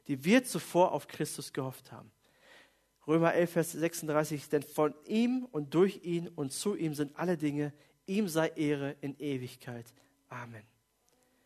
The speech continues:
Und Gott will geehrt werden.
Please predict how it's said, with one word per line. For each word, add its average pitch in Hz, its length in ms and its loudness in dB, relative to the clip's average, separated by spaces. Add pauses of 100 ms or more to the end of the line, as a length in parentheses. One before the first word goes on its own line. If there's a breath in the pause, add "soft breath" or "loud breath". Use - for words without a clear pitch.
(1600)
Und 151 140 -6
Gott 226 420 -2 (1200)
will 160 140 -4
geehrt 190 380 -8
werden. 113 140 -18